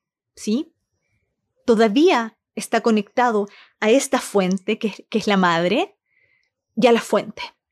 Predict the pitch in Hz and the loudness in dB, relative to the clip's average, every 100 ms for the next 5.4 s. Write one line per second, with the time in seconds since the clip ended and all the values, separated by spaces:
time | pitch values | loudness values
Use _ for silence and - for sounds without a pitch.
0 | _ _ _ _ - - 214 226 226 - | _ _ _ _ -20 -6 2 2 0 -4
1 | 202 214 220 240 208 214 214 208 220 214 | -2 0 0 2 2 2 0 0 0 0
2 | 202 190 - 214 226 208 214 214 214 214 | 0 -2 -2 0 2 0 0 2 2 0
3 | 214 196 175 233 196 185 226 - - - | -2 -2 -2 -2 0 0 -2 -8 -16 -6
4 | - 202 190 - 220 220 226 202 196 - | 0 2 2 0 0 2 2 2 -2 0
5 | 262 226 254 | 0 2 -2